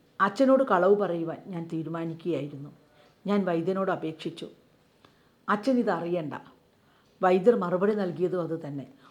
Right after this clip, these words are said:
"ഒരിക്കലും അറിയരുത്, മനഃശക്തി നഷ്ടമാക്കരുത്. രോഗശമനം മനസ്സിൽ കൂടിയുമാണ് നടക്കേണ്ടത്." അങ്ങനെ അച്ഛനിൽ നിന്ന് രോഗവിവരം മറച്ചുവെച്ച്, അച്ഛൻ്റെ മനസ്സമാധാനം സംരക്ഷിച്ച്, ആരോഗ്യാവസ്ഥ നിലനിർത്താൻ ശ്രമ-, നടത്തിയ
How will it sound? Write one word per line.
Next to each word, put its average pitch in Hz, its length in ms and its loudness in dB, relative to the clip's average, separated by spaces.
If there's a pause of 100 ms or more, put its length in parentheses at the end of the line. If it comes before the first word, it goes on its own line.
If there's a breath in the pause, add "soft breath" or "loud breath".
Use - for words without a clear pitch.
(160 soft breath)
"ഒരിക്കലും 220 480 6
അറിയരുത്, 180 580 2 (480 soft breath)
മനഃശക്തി 254 540 0
നഷ്ടമാക്കരുത്. 170 800 -6 (360 soft breath)
രോഗശമനം 196 720 4 (120)
മനസ്സിൽ 180 380 -2
കൂടിയുമാണ് 214 640 -2
നടക്കേണ്ടത്." 143 760 -10 (440 soft breath)
അങ്ങനെ 208 300 0
അച്ഛനിൽ 214 500 2
നിന്ന് 180 240 -4 (360 soft breath)
രോഗവിവരം 214 640 10
മറച്ചുവെച്ച്, 170 600 -2 (380 loud breath)
അച്ഛൻ്റെ 247 340 4
മനസ്സമാധാനം 214 840 2
സംരക്ഷിച്ച്, 175 640 -6 (360 loud breath)
ആരോഗ്യാവസ്ഥ 196 800 4
നിലനിർത്താൻ 180 640 -2
ശ്രമ-, 165 380 -8
നടത്തിയ 165 480 -4